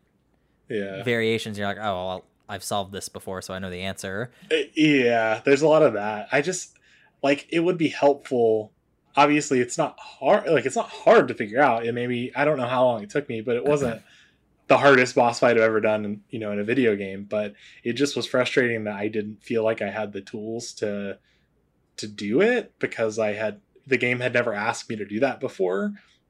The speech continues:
Speaker 1: Um, and so I'm like, I think that's a shortcoming because they could have done, been doing that the entire time. They could have, you know,
Speaker 2: Especially
Speaker 1: had
Speaker 2: up
Speaker 1: an
Speaker 2: until
Speaker 1: enemy
Speaker 2: this point, they're babying you with very simple puzzles
Speaker 1: Yeah.
Speaker 2: beforehand.
Speaker 1: Yes.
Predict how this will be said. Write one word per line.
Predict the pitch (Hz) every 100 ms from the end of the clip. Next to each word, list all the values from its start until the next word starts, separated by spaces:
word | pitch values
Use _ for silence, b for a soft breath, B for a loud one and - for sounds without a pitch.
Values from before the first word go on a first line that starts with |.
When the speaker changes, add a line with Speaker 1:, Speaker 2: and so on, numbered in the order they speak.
| _
Speaker 1:
Um, | 254 233 214 196 196
and | 208 -
so | 139
I'm | 135
like, | 131 127 123 _ b b b _ _ _ _
I | 139
think | 175 214
that's | 131 151 165
a |
shortcoming | 120 110 107 113 107 107 107
because | 110 117 110 107
they | 143
could | 139 170
have | 143
done, | 127 123
been | 127
doing | 117 135
that | 123 107
the | 107
entire | 104 104 113 104
time. | - 123 104
They | 104
could | 110 135
have, | 117 - b b b 156
you | 117
know, | 156
Speaker 2:
Especially | 147 123
Speaker 1:
had | -
Speaker 2:
up |
Speaker 1:
an | 117
Speaker 2:
until | 107 135
Speaker 1:
enemy | 123
Speaker 2:
this | 110
point, | - 123 123 101
they're | 107
babying | 101 107 113 110 104 101 101
you | 98
with | 98 101 - - -
very | 123 117 113
simple | - 113 113 101
puzzles | - 123 113
Speaker 1:
Yeah. | 180 233 117
Speaker 2:
beforehand. | 107 127 117 107 98 104 135
Speaker 1:
Yes. | - 143 175 113 117 -